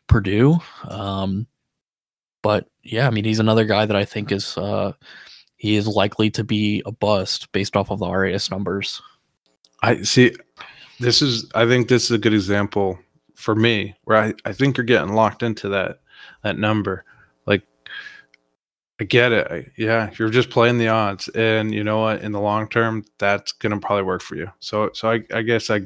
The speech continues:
Speaker 2: do understand. Um, I'm not, I'm not that worried about his numbers. Like, really, the only one that sticks out to me as poor is the f-,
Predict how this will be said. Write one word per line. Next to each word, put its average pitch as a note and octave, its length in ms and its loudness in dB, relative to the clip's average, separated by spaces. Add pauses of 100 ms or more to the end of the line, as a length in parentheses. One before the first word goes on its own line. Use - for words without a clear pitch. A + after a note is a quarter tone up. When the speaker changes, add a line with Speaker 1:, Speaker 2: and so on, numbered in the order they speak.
(100)
Speaker 2:
do G#2 160 0
understand. F#2 540 -4 (1040)
Um, F2 560 2 (380)
I'm A#2 140 -2
not, D#3+ 360 4 (500)
I'm - 140 -16
not C#3+ 180 0
that D#3 220 0
worried G#2+ 380 0
about G2 340 -4
his G2 180 -14
numbers. A2+ 480 -4
Like, G2 240 -6 (1900)
really, C3 260 8
the A2 160 4
only A2+ 260 2
one A2+ 200 2
that G2 160 -2
sticks - 280 -4
out G2 220 -2
to - 80 -8
me G2+ 140 -6
as F#2 100 -10
poor G#2 300 -2
is G2 160 -4
the - 80 -12
f-, - 160 -12